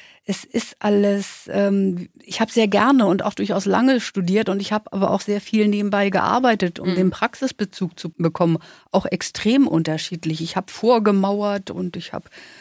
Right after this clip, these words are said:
Speaker 1: Wettbewerbe geprüft und was man alles so für komischen Kram macht. Aber, äh, man hat ja das alles aufgesogen wie ein Schwamm. Und die Internationalität, das ist ein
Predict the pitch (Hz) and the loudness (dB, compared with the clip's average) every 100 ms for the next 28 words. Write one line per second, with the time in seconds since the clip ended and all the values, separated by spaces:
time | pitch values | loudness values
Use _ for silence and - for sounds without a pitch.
0 | - _ - 190 202 233 - 196 196 185 | -20 _ 0 2 2 -2 0 4 4 4
1 | 196 196 196 190 - 233 226 - 180 247 | 4 4 2 0 0 -2 -2 -2 0 0
2 | - 214 - 196 - 196 - 190 _ - | 2 0 0 -2 -2 -6 -6 -6 _ -2
3 | 196 180 185 - 180 185 196 240 - - | 0 0 -6 -4 0 2 2 -2 -6 -20
4 | - - - - 202 202 202 202 - 208 | -20 -20 -14 0 4 4 4 2 2 2
5 | 196 - _ - 196 190 185 226 220 202 | 2 0 _ -8 0 0 0 -2 -2 0
6 | 190 - 196 - 160 220 - 190 196 190 | -2 -2 -4 -4 -4 -4 -2 0 0 0
7 | 196 180 190 180 165 160 - 180 269 156 | 0 0 0 0 -4 -10 -2 2 2 2
8 | 151 - - - - 202 185 - 202 220 | -2 -10 -20 -20 -2 0 0 0 0 2
9 | 214 202 196 - 190 185 180 - - 269 | 4 2 0 0 0 2 -2 -4 -4 -2
10 | - - - 196 - - 196 185 | -2 -6 -8 -10 -12 -4 -2 -2